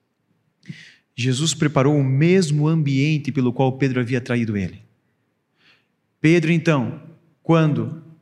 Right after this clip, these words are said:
levantou e estava molhado e possivelmente com frio, ele tentou se aquecer e dessa vez conseguiu se aquecer. Não apenas fisicamente, mas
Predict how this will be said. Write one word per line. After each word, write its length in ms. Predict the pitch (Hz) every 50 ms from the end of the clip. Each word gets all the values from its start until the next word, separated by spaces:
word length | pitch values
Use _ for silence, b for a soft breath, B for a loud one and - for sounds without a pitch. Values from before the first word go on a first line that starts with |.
| _ _ _ _ _ _ _ _ _ _ _ _ _
levantou 840 | 139 143 151 170 165 143 170 165 147 127 113 113 - - - - -
e 80 | 139 127
estava 360 | 117 - - 160 151 143 160
molhado 600 | 160 165 165 165 165 165 156 139 127 117 120 -
e 60 | 147
possivelmente 560 | 139 - 143 143 - 143 139 151 160 160 - -
com 180 | - 165 160
frio, 720 | 156 - - - 208 233 214 147 - - - - - - _ _ _ _ _ _ _ _ _ _ _ _ _ _ _ _ _ _ _ _ _
ele 200 | _ 147 156 160
tentou 420 | 151 151 165 160 156 160 185 202 214
se 120 | 202 - 214
aquecer 440 | 202 208 202 185 - - 185 165
e 60 | 143 135
dessa 300 | 139 151 156 - 160 143
vez 200 | 131 143 143 -
conseguiu 380 | 160 151 147 - 147 139 139
se 100 | - -
aquecer. 480 | 127 - 131 117 - - 104 95 101 _ _ _ _ _ _ _ _ _ _ _ _ _ _ _ _
Não 180 | _ 143 160 180
apenas 400 | 170 156 165 170 165 160 156 160
fisicamente, 680 | - 175 165 147 156 156 160 147 143 139 131 123 - 113
mas 600 | 120 127 160 190 - - - - - - -